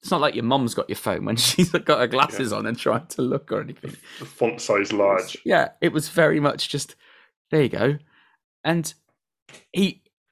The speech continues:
Speaker 1: he, like, went, <gasps> and he sort of grabbed, he moved his hand towards mine. He pulled it, like,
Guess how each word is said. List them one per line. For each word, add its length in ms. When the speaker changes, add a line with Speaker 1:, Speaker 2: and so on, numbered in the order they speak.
Speaker 1:
he, 160
like, 180
went, 200
<gasps> 580
and 120
he 100
sort 200
of 180
grabbed, 600
he 160
moved 400
his 200
hand 340
towards 300
mine. 180
He 240
pulled 380
it, 160
like, 280